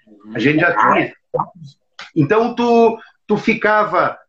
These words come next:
dentro das datas sexta e sábado, que eram as mais focadas, tu já tinha as datas confirmadas, e aí tu ia marcando um show na quinta-feira, às vezes uma coisa no domingo, um festival,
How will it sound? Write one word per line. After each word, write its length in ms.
dentro 360
das 220
datas 380
sexta 340
e 40
sábado, 560
que 120
eram 280
as 160
mais 560
focadas, 880
tu 120
já 160
tinha 260
as 100
datas 240
confirmadas, 760
e 60
aí 120
tu 60
ia 100
marcando 360
um 60
show 380
na 80
quinta-feira, 920
às 80
vezes 160
uma 140
coisa 260
no 120
domingo, 420
um 120
festival, 960